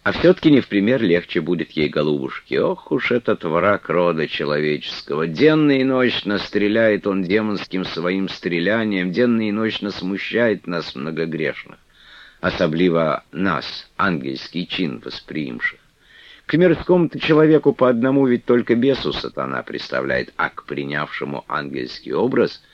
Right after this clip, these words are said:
по десяти. Так и в Писании святых отец говорится.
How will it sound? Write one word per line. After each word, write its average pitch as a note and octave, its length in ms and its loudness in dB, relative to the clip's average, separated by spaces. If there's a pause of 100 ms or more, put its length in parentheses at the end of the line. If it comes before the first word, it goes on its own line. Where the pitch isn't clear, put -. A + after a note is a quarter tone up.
(320)
по D#2 120 -4
десяти. D#2+ 640 -8 (600)
Так C3 180 2
и D3 80 4
в - 60 -2
Писании B2+ 480 0
святых - 480 -2
отец G#2 360 -2
говорится. - 640 -4